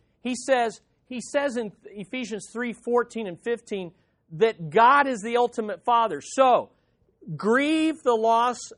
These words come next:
of a fatherless child, grieve the pain of a divorce, and whatever has caused that, or an abandonment, or a giving up for adoption, grieve that,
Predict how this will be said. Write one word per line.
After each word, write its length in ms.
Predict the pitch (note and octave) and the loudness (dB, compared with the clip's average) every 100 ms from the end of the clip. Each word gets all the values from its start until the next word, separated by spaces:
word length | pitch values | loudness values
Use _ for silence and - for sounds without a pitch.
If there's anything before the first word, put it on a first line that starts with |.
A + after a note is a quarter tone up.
| _ G#3 | _ 2
of 240 | G3 F#3+ | 2 2
a 220 | G3 F#3 F#3 | 0 -2 0
fatherless 720 | F#3+ G#3+ A3+ A3+ A3 G#3 - _ _ - | 4 4 4 2 0 -4 -8 _ _ -2
child, 520 | A3+ A3 A3 A#3 A#3 _ _ D3+ | 4 6 6 2 -4 _ _ -14
grieve 720 | D3 G3+ B3+ C#4+ D4+ D4+ A3+ | -6 -2 0 0 -2 -4 -4
the 120 | G#3+ | -6
pain 720 | G#3+ - A3+ A3+ A3+ A#3 B3 B3 _ _ _ | -6 -6 -4 -4 -4 -6 -8 -14 _ _ _
of 160 | G#3+ F#3+ | 0 2
a 60 | F#3 | 2
divorce, 800 | D#3 D#3+ E3 G#3+ A3+ A#3 - - _ _ | 0 -2 4 6 6 2 -4 -18 _ _
and 220 | F3 E3 E3+ | -6 -4 2
whatever 460 | G3 G#3+ B3+ B3 | 2 2 2 0
has 140 | A#3 - | 0 -4
caused 500 | - A3 A3 A3 A3+ | -2 0 0 -2 -4
that, 300 | A3 A3 G#3 | -2 0 -2
or 160 | F3 | -2
an 100 | E3 | -2
abandonment, 1000 | D#3 C3 F#3 G3+ A#3 A#3 A#3 A3+ A#3 A#3 - | -4 -6 -4 -4 -4 -6 -6 -6 -8 -10 -8
or 280 | E3+ D#3+ D3+ | -2 0 0
a 60 | |
giving 460 | C#3+ D#3 A#3+ A#3+ A3 | -6 -6 -6 -4 -6
up 200 | A3 A3 | -6 -6
for 160 | G#3+ G3+ | -6 -4
adoption, 640 | E3 F#3 G#3 G#3 A3 F#3 | -4 -2 -2 -2 -8 -10
grieve 520 | D#3+ A3+ C#4+ D4 A#3 | -6 -4 -2 -4 -4
that, 420 | F#3 D#3+ D3+ D#3+ | -2 2 2 0